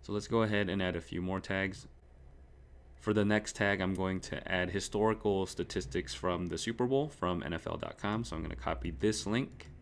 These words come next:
go back to my ThingLink. This time let's put the tag on the trophy.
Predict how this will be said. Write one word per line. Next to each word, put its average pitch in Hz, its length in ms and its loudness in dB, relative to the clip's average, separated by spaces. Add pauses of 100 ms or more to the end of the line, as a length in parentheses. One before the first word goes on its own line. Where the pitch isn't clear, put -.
(760)
go 85 160 -6
back 87 360 -2
to - 140 -6
my 82 200 -4
ThingLink. 110 500 -2
This 80 160 -4
time 87 240 -2
let's 85 160 -4
put - 180 -8
the 82 80 -4
tag 78 420 -4
on 80 260 -4
the 80 60 -6
trophy. - 520 0